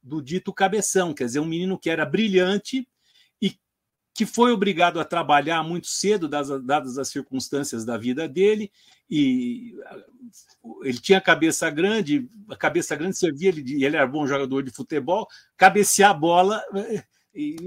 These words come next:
ou seja, o lugar subalterno que a sociedade oferece pra quem não é branco na sociedade brasileira. Então, eu, eu, eu, eu tra-, que é um pouco, entra no,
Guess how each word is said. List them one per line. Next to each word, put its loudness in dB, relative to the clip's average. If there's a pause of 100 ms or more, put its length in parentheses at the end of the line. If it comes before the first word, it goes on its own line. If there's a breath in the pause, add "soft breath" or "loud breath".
(120)
ou -6
seja, -2 (140)
o 2
lugar 2
subalterno -2
que -12
a -2
sociedade -6
oferece -8 (320)
pra -8
quem -6
não -8
é -8
branco -4
na -12
sociedade -10
brasileira. -6 (300 soft breath)
Então, 0
eu, 0
eu, -2
eu, 0
eu -4
tra-, -12 (100)
que -2
é 2
um -6
pouco, -2
entra -6
no, -6